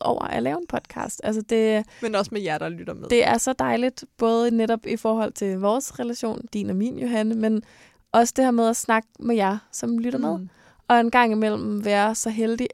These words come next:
Speaker 1: at I snakker lidt tilbage, øhm, og fortæller os, at I hører det her,
Speaker 2: Ja.
Speaker 1: når I cykler på arbejde,
Speaker 2: Mm.
Speaker 1: eller når I vasker op derhjemme,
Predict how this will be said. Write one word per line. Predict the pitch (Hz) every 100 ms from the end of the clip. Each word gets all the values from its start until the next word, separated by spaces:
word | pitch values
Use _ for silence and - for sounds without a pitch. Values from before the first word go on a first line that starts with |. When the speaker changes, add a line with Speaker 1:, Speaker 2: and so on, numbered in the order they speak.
| _
Speaker 1:
at | 202 190 - 214
I | 208
snakker | - 196 196
lidt | 190 202 - _ -
tilbage, | 214 - 180 190 220 254 _ _ _ _
øhm, | 208 196 185 180 185 196 - _
og | 208
fortæller | 196 - 254 214
os, | 185 185 - - _ _ _
at | 190 190 - _
I | 190 185 175 175 190 - _ -
hører | 208 226
det | 247 240
her, | 240 -
Speaker 2:
Ja. | 214 196 - _ _
Speaker 1:
når | 202 208
I | 202 196 196
cykler | - - 233 247 240 _
på | -
arbejde, | - 202 226 240 - 220 220
Speaker 2:
Mm. | 190 180
Speaker 1:
eller | 202 196 196
når | 196
I | 190 196 196
vasker | 190 - -
op | 214 -
derhjemme, | 220 208 208 226